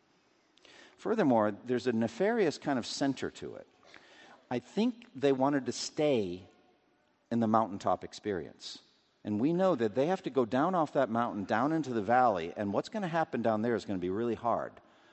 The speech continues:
There's gonna be some immediate ministry that's gonna be very distressing, and then the road is leading to Jerusalem and to his death.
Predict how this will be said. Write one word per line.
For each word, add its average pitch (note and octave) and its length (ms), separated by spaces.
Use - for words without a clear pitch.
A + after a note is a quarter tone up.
There's G2 160
gonna G2 160
be F2+ 140
some F2 300
immediate C3 420
ministry C#3+ 480
that's G#2+ 180
gonna G#2 180
be F#2 120
very G2 240
distressing, A2 640
and F#2+ 180
then A2 140
the G2+ 60
road B2+ 280
is F#2+ 100
leading A#2+ 300
to G#2 100
Jerusalem G2 400
and F#2 120
to F#2 80
his D#2+ 120
death. A2 380